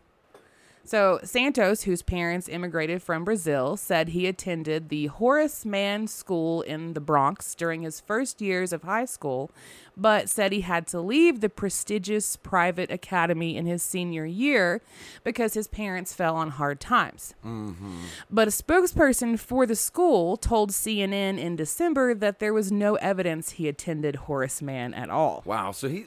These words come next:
Speaker 2: like, to start with high school.
Speaker 1: Yeah, just the basics.
Speaker 2: Why not lie about middle school or elementary school?
Speaker 1: Well, he started with <laughs> high school.
Speaker 2: Yeah.
Speaker 1: And so
Speaker 2: Bill Gates was my private tutor.
Speaker 1: Yes, Bill Gates. He came over every,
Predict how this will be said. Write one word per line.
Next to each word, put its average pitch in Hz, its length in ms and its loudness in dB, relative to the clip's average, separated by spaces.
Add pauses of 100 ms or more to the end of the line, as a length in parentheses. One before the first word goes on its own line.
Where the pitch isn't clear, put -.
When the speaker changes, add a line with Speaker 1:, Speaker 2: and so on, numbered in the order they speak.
(140)
Speaker 2:
like, 160 280 -4 (340)
to 147 80 -10
start 147 360 -2
with 127 120 -4
high 117 220 -2
school. 85 340 -10
Speaker 1:
Yeah, 302 240 4
just 302 220 -4
the 247 80 0
basics. - 460 -4
Speaker 2:
Why 143 100 2
not 196 200 0
lie 190 200 -2
about 185 360 -2 (420)
middle 160 360 -2
school 117 320 -4
or 113 220 0
elementary 139 460 -4
school? 277 200 -6
Speaker 1:
Well, 294 140 2
he 320 100 2
started 302 300 0
with 320 200 0
<laughs> - 20 -8
high 349 240 2
school. 320 500 4 (140)
Speaker 2:
Yeah. 98 320 -4 (520)
Speaker 1:
And 294 400 4
so 254 400 2
Speaker 2:
Bill 247 200 6
Gates 202 280 -2
was 135 120 -10
my 139 120 -2
private 147 420 -4
tutor. 165 440 -2
Speaker 1:
Yes, 247 440 6
Bill 220 220 4
Gates. 214 280 0
He 196 40 -8
came 202 220 -2
over 175 300 0
every, 277 580 2